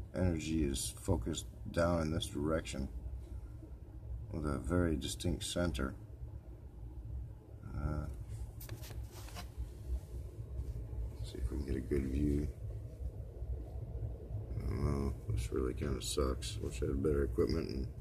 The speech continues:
knew how to use it. But, uh, it's kind of an odd looking center for the aurora. The atmosphere's, uh, got a lot of energy in it right now, and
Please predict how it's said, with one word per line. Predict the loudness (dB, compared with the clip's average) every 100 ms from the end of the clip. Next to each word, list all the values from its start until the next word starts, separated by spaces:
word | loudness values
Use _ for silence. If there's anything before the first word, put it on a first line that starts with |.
| -4
knew | -2 2
how | 2
to | 4
use | 4 4
it. | 2 -2 -6 -6 -4 -4 -4 -8 -10 -10 -12 -14 -10 -10 -8 -8 -6 -8 -6 -6 -4 -2
But, | -2 -2
uh, | 0 0 0 -2 -6 -8 -8 -8 -8 -8 -8 -8 -6 -4 -4
it's | -2
kind | 0
of | 2
an | 2
odd | 4 4 4
looking | 2 0 0
center | 4 4 4
for | 0 0
the | 2
aurora. | 4 4 6 6 6 4 0 -4 -8 -10 -10 -10 -10 -10 -10 -6 -6 -6 -6 -4 -4 -4 -4 -4 -4 -6 -6 -4 0 0 0 -4 -4 -6 -6 -4 -4 -4 -4 -4 -2 -2 -4 -4 -6 -6 -4 -2 -2 -6 -6 -8 -8 -10 -10 0
The | 2
atmosphere's, | 4 2 0 2 2 4 2
uh, | 2
got | 4 6
a |
lot | 6 6
of |
energy | 6 6 4 2
in | 2
it | 2 2
right | 2
now, | 4 4 4 4
and | 2